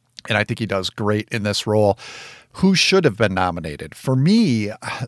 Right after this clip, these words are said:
the performance that I really connected with from First Cow, though every performance in that movie is good, was Orion Lee as King Lu, this man of philosophy who's also a man of commerce. <laughs> And he has a sage wisdom,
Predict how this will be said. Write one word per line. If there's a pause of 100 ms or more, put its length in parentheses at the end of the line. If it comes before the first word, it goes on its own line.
(100)
the
performance
that
I
really
connected
with
from
First
Cow,
though (240)
every
performance
in
that
movie
is
good,
was
Orion
Lee
as
King
Lu, (340)
this
man
of
philosophy (580)
who's
also
a
man
of
commerce. (220)
<laughs> (520)
And
he
has
a
sage
wisdom,